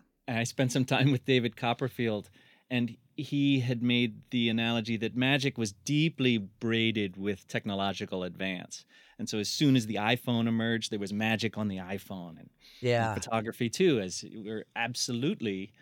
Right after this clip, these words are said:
Speaker 1: I mean, sure, there's still people sh-, shooting glass plate, but we're all using our iPhones.
Speaker 2: Yeah, yeah. You know, when I read and I saw a book about Norman Rockwell that showed how extensively he used photography and projectors,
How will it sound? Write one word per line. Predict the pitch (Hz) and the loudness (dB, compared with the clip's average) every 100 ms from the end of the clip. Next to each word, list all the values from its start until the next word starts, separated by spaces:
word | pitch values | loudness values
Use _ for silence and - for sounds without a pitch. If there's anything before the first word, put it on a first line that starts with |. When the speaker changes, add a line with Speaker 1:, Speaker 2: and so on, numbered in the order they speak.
| _ _ | _ _
Speaker 1:
I | - | -6
mean, | 110 | -4
sure, | - 156 | 0 2
there's | 117 110 | 2 0
still | - 117 | -2 -4
people | - 117 107 | -4 -4 -4
sh-, | 101 - _ _ _ | -6 -8 _ _ _
shooting | - - 120 107 | -12 -4 -2 -2
glass | 95 110 104 | -2 -2 -2
plate, | - 107 101 - _ _ _ _ _ _ | -4 -6 -6 -8 _ _ _ _ _ _
but | 113 101 | -10 -6
we're | 117 113 | -4 0
all | 104 104 98 101 | 0 0 -2 -10
using | 104 104 104 107 | -8 -6 -4 -2
our | 117 | 0
iPhones. | 151 165 - - 131 - _ _ _ _ _ | 0 -2 -6 -14 -18 -20 _ _ _ _ _
Speaker 2:
Yeah, | 180 175 120 82 - | 2 4 4 -2 -8
yeah. | 123 113 76 - _ | -2 -2 -4 -12 _
You | 127 107 | -16 -14
know, | 85 87 _ | -14 -18 _
when | 180 185 | -2 2
I | 220 | 2
read | 247 214 196 190 - _ | 2 2 2 2 -8 _
and | 160 | -4
I | 170 | -2
saw | 165 185 170 | -2 0 0
a | |
book | 143 165 160 | 2 0 0
about | 143 135 117 | -2 -2 -4
Norman | 139 143 156 147 | -6 -2 0 0
Rockwell | 135 143 - 127 117 | 0 -2 -2 -2 0
that | 117 - | -2 -6
showed | - 139 131 | -2 -2 -2
how | 147 151 | -2 0
extensively | 151 - 143 147 135 120 120 | 0 -2 -4 -4 -6 -4 -2
he | 117 117 | -2 -2
used | 120 113 | -4 -6
photography | - - 117 110 110 101 90 - _ _ _ _ _ | -10 0 0 0 -4 -6 -8 -10 _ _ _ _ _
and | - 131 123 | -2 0 0
projectors, | 123 104 120 - 87 78 - - | -2 0 0 0 -10 -8 -14 -16